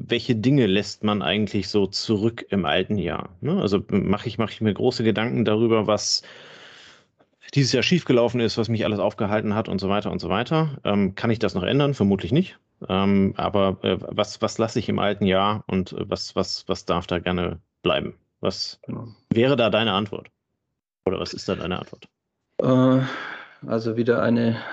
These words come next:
Speaker 2: etwas flapsige Antwort wäre den Vierer B M W, den ich eine Zeit lang <laughs> gefahren habe. Und die Meinung, dass Mercedes-Fahrer träge, langweilig und konservativ sind. Ähm, das ist aber eine sehr diplomatische, ausweichende Antwort.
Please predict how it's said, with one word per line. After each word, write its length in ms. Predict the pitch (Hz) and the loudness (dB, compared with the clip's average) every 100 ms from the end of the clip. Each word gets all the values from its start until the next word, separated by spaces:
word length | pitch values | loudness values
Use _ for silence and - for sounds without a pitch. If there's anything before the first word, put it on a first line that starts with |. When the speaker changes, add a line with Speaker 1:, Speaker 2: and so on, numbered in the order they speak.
| - | -6
Speaker 2:
etwas 340 | 113 - 110 | -4 -2 -4
flapsige 480 | - 131 - 127 123 | -2 -2 0 0 2
Antwort 320 | 123 127 120 | 2 2 2
wäre 360 | 120 117 117 113 | 4 4 4 0
den 160 | 127 117 | -2 -2
Vierer 320 | - 123 120 | 0 2 2
B 160 | 120 | 0
M 120 | 117 117 | 0 2
W, 260 | 127 147 | 4 2
den 180 | 143 135 | 2 0
ich 100 | 131 | 2
eine 100 | 131 | 0
Zeit 260 | - 123 147 | 0 0 2
lang 140 | 110 | 0
<laughs> 20 | |
gefahren 380 | - - - - | -2 -2 -2 0
habe. 280 | - - - - - - - _ _ | 0 0 -4 -6 -20 -20 -20 _ _
Und 260 | - 127 120 | -2 0 2
die 40 | |
Meinung, 340 | 117 113 123 120 | 4 4 4 4
dass 160 | 117 | 2
Mercedes-Fahrer 800 | 117 113 - 117 117 - 113 113 | 0 -2 -2 -2 -4 -4 -4 -4
träge, 280 | 110 113 113 113 | -4 -4 -4 -4
langweilig 440 | 117 110 117 110 | -4 -2 -2 -2
und 120 | 113 | -2
konservativ 640 | 131 147 143 131 - 143 139 | -2 0 2 2 0 -2 0
sind. 320 | 131 123 117 123 | 0 0 0 -4
Ähm, 380 | 101 107 110 113 | -2 0 2 2
das 140 | 113 | 2
ist 20 | |
aber 140 | 120 117 | 2 2
eine 240 | 117 113 | 2 2
sehr 160 | - 117 | 2 0
diplomatische, 680 | 117 113 110 110 - 110 - | 0 0 2 0 0 0 0
ausweichende 520 | 123 117 117 113 113 | 2 0 0 0 0
Antwort. 400 | 117 120 117 | 0 2 0